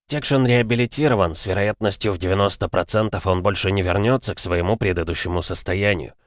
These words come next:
Следует развивать его дальше, но для этого нужна команда, с которой он будет взаимодействовать. Руслан, напиши сценарий, что Гея отправит своему герою помощников, которых вначале нужно вылечить.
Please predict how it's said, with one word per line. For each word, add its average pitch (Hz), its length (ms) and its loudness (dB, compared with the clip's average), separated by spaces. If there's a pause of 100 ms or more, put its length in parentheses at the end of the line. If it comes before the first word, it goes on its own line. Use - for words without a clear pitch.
(320)
Следует 131 440 2
развивать 110 540 0
его 95 280 2
дальше, 113 460 0 (240)
но 98 140 0
для 104 140 2
этого 110 240 2
нужна 101 340 0
команда, 101 460 0
с - 80 0
которой 98 420 2
он 95 140 0
будет 87 260 -4
взаимодействовать. 92 1000 -2 (500)
Руслан, 131 440 2
напиши 143 320 0
сценарий, 143 520 2
что 120 240 0
Гея 113 380 2
отправит 110 420 0
своему 107 380 2
герою 107 360 2
помощников, 123 680 0
которых 123 380 -2
вначале 120 500 0
нужно 107 320 2
вылечить. 98 560 -2